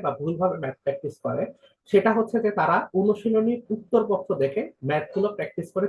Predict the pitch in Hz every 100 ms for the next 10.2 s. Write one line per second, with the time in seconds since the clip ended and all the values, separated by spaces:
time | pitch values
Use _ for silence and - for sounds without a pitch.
0 | 170 127 - - - _ _ - 170 190
1 | 233 240 254 247 170 180 196 196 226 123
2 | 120 135 160 202 127 123 143 160 - 247
3 | - 143 202 233 226 220 208 202 190 196
4 | - 139 135 135 - 113 110 _ _ _
5 | - - 220 226 269 277 190 - 170 185
6 | 226 214 208 226 220 196 226 220 185 180
7 | 202 196 196 208 180 160 160 160 175 190
8 | 226 180 170 185 190 185 202 143 156 185
9 | - 139 196 220 - - 185 - _ _
10 | 156